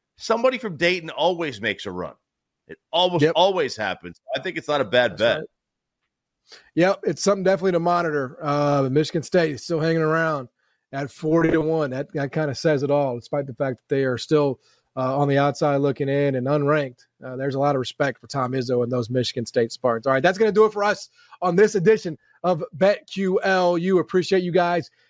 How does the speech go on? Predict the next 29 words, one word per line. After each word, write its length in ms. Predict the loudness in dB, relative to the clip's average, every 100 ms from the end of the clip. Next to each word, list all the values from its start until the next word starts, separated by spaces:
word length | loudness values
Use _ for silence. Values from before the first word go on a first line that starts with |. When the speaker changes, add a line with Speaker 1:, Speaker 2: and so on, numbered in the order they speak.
| _ -2
Speaker 2:
hanging 280 | 2 2 0
with 120 | 0
us 120 | -2
and 80 | 2
making 220 | 0 2
us 100 | -2 -4
a 40 |
small 300 | -2 2 2
part 360 | 0 0 0 0 -2
of 320 | 0 0 -4 -4
your 440 | 0 2 2 0 _ -2
day. 360 | 0 0 -2 _ _ _ -10
Uh, 240 | -6 -4
we'll 140 | -2 0
be, 140 | 0 0
of 160 | -8 -4
course, 260 | 0 0 0
be 100 | -4
back 360 | -2 -2 -6 _ _ -4
next 280 | -2 -2 0
week 320 | 0 0 -2
talking 240 | -6 -2 0
all 160 | 0
things 240 | 0 -2 -2
college 420 | -2 0 0 -4 -4
basketball 680 | -2 0 -2 -2 2 2 0
as 220 | -4 -6
the 100 | -6
season 480 | -4 0 2 2 -2